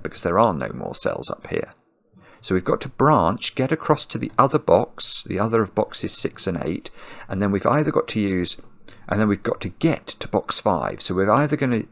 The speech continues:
use those two squares, or if we have a V pentomino here, or a branch there, we've got to have that one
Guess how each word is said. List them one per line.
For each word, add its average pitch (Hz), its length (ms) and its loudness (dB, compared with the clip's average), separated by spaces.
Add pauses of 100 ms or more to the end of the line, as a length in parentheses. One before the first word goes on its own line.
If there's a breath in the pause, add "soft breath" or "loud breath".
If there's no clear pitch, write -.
(280 soft breath)
use 98 300 -2
those 127 340 4
two - 180 -6
squares, - 720 -6 (1120)
or 110 560 6 (680)
if - 160 -12
we 92 180 -2 (100)
have 98 220 -6
a 90 40 -2
V 110 340 0
pentomino 78 760 -4
here, 78 460 -2 (760)
or 69 280 -2 (140)
a 78 60 -10
branch 92 520 2
there, 76 440 -2 (320)
we've 87 140 -6
got - 160 0
to - 80 -8
have 85 220 -6
that 117 260 0
one 82 340 2